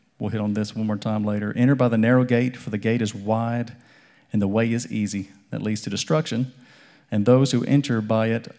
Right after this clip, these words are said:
are many. For the gate is narrow and the way is hard that leads to life, and those who find it are few." You know, I get a visual from this one. I remember this was going on, of visually following Jesus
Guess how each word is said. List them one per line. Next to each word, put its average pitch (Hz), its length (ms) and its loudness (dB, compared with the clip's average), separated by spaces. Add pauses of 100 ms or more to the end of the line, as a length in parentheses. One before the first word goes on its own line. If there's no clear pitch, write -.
are 110 180 0
many. 107 380 0 (440)
For 117 100 -2
the 110 80 0
gate 139 220 2
is 117 120 2
narrow 123 520 4
and 101 100 0
the 104 60 0
way 117 200 0
is 113 140 -4
hard 104 340 -2
that 101 80 -4
leads 107 200 -2
to - 80 -6
life, 101 380 -4 (420)
and 107 100 -4
those 110 180 2
who 107 80 -2
find 107 320 0
it 104 100 -2
are 104 100 -2
few." 101 420 -6 (880)
You 139 60 2
know, 139 60 6
I 139 40 4
get 147 120 2
a 123 40 2
visual 123 420 4
from 117 140 0
this 113 220 0
one. 104 220 -6
I 123 60 -6
remember 110 160 -4
this 117 200 -4
was 107 120 -8
going 110 240 0
on, 104 240 -2 (440)
of 110 200 0
visually 117 480 2
following 113 480 2
Jesus 104 480 -4